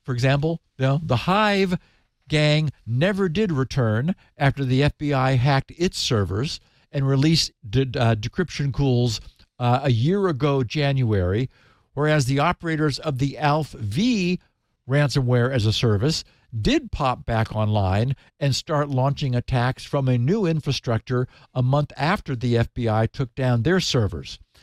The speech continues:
Um, and in even more recent news, just as we were getting ready to start the podcast, I saw that Lockbit has reemerged already under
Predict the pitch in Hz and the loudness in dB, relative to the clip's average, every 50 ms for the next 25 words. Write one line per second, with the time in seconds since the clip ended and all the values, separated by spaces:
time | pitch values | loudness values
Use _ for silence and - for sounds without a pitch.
0 | _ _ _ - 127 123 123 123 131 - _ 156 147 147 139 139 131 117 - _ | _ _ _ -2 0 0 0 0 -2 -6 _ 0 2 4 4 2 0 -2 -6 _
1 | _ _ _ _ - 151 147 139 135 127 113 - _ _ _ _ _ 185 175 165 | _ _ _ _ 0 2 2 4 4 2 0 -4 _ _ _ _ _ 0 2 2
2 | 151 156 147 147 143 139 - _ _ _ - 120 135 139 135 123 120 135 190 240 | 4 4 2 2 0 -2 -4 _ _ _ -6 -2 0 2 2 2 2 2 2 2
3 | 240 - - 208 185 156 160 151 147 139 135 139 143 139 127 - - _ _ _ | 2 0 0 -2 -4 -2 -2 0 0 2 2 2 0 0 -4 -8 -12 _ _ _
4 | _ - 107 95 95 180 247 339 - - - - - 170 151 135 127 151 165 160 | _ -10 -8 -2 0 0 0 0 -2 -4 -8 -8 -4 -2 -2 0 0 0 0 0
5 | 147 120 135 143 139 139 131 135 135 131 131 113 - 120 - - - 131 120 - | 0 0 0 -2 0 0 0 0 0 0 -2 -2 -4 -6 -6 -4 -2 -2 -2 -2
6 | - 120 - 135 127 127 123 - - 117 107 113 110 - - - - 120 113 104 | -6 -8 -6 -2 -2 -2 -2 -2 0 0 2 2 2 0 -2 -4 0 0 0 2
7 | - - 127 117 110 107 107 107 104 - _ _ - - _ _ _ - 117 123 | 2 0 2 2 2 2 2 0 -2 -6 _ _ -20 -20 _ _ _ -4 0 2
8 | 135 135 131 - _ _ - 120 127 143 160 - - _ 139 131 131 - _ _ | 2 2 0 -2 _ _ -2 0 2 2 0 -2 -4 _ -4 -4 -4 -4 _ _
9 | _ _ _ - - 156 170 175 180 170 139 123 135 143 139 135 127 123 127 123 | _ _ _ -2 0 2 2 2 2 2 0 0 2 2 2 2 2 2 2 2
10 | 127 127 127 110 - - - 135 123 120 120 123 117 113 117 120 127 - - - | 2 2 0 -2 -6 -6 -4 -2 0 2 2 2 2 2 2 0 -2 -2 -6 -14
11 | _ _ - 143 139 127 127 123 120 107 | _ _ -4 -2 0 2 2 2 2 0